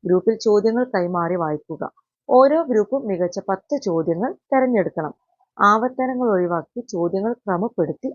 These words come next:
എഴുതണം. ഉത്തരങ്ങളും എഴുതി വെക്കണം. തുടർന്ന് രണ്ട് ഗ്രൂപ്പുകളായി തിരിഞ്ഞ് ചോദ്യോത്തര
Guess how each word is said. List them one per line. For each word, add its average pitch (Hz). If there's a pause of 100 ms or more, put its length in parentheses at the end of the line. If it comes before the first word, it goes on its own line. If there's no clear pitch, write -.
(140)
എഴുതണം. 170 (340)
ഉത്തരങ്ങളും 190
എഴുതി 208
വെക്കണം. 175 (380)
തുടർന്ന് 180
രണ്ട് 214
ഗ്രൂപ്പുകളായി 220
തിരിഞ്ഞ് 190 (180)
ചോദ്യോത്തര 180